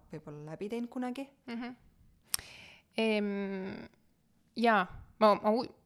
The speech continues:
Speaker 2: ma võib-olla, ma loodan, et ma ei tee sulle liiga,
Speaker 1: Ära
Speaker 2: aga
Speaker 1: tee.
Speaker 2: ma,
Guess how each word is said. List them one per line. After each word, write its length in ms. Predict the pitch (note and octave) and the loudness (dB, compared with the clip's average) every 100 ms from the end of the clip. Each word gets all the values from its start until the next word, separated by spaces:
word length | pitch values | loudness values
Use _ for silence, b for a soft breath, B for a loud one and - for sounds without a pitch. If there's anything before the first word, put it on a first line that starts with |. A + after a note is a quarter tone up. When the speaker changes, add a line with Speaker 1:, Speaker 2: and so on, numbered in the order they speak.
| _ - | _ -4
Speaker 2:
ma 100 | G#3 | -2
võib-olla, 300 | G#3+ G3+ F#3+ - - | 0 2 2 0 -2
ma 120 | - G#3 | 0 4
loodan, 240 | G#3+ G#3 | 6 4
et 100 | G3 | 2
ma 100 | G#3 | 2
ei 20 | |
tee 140 | G3+ G#3+ | 6 4
sulle 220 | G#3+ G3 | 4 2
liiga, 380 | G#3+ C#4 A3 F3+ F3 B B | 2 0 2 0 0 B B
Speaker 1:
Ära 160 | A3 | 6
Speaker 2:
aga 80 | G3 | 8
Speaker 1:
tee. 80 | |
Speaker 2:
ma, 80 | G3 | 8